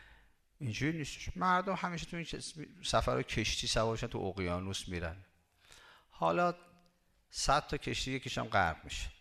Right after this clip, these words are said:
کسی محل نمیذاره. به این اعتماد دارن، می‌رن بلیط می‌خرن، می‌رن سفر دریایی چند ماهه.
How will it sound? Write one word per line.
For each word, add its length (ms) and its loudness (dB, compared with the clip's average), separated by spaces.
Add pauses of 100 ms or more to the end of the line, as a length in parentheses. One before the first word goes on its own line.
(460)
کسی 320 -2
محل 220 0
نمیذاره. 460 -6
به 120 -12
این 100 -12 (480)
اعتماد 440 0
دارن، 220 -2
می‌رن 220 -6
بلیط 220 -6
می‌خرن، 340 -4
می‌رن 200 -6
سفر 360 -4
دریایی 640 -4
چند 460 -2
ماهه. 420 -4